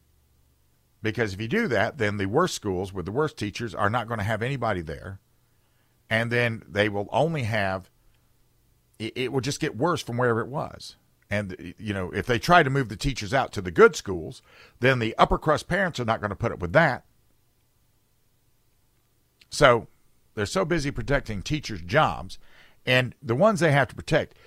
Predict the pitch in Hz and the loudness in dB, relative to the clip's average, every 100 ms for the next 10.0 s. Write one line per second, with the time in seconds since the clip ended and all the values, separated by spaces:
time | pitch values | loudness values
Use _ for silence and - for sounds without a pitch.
0 | _ - 123 190 220 175 120 98 107 131 | _ -6 -4 -2 -2 -2 -4 0 0 0
1 | 104 120 120 120 135 131 - _ _ 120 | -2 -2 -2 -4 -6 -10 -16 _ _ 2
2 | 147 147 139 127 156 151 127 156 139 123 | 2 0 -4 -2 -2 -2 0 0 -2 -6
3 | 101 101 120 104 - 85 78 - 107 - | -4 0 0 -2 -6 -6 -6 -6 -8 -8
4 | 76 73 85 80 76 82 73 69 69 69 | -10 -10 -8 -8 -8 -8 -10 -10 -10 -10
5 | 62 - 82 82 80 - 82 _ 87 107 | -10 -14 -16 -16 -16 -18 -20 _ -2 2
6 | 117 107 95 90 85 73 67 69 - _ | 2 0 -2 -4 -4 -6 -10 -10 -20 _
7 | _ _ _ _ _ 95 98 - 104 110 | _ _ _ _ _ -4 -4 -6 -12 -12
8 | - 104 139 110 110 - - 123 110 95 | -8 -2 -2 2 0 -2 -4 0 0 -2
9 | 85 87 92 - 87 73 71 73 71 - | -2 -2 -2 -2 -4 -6 -8 -10 -10 -16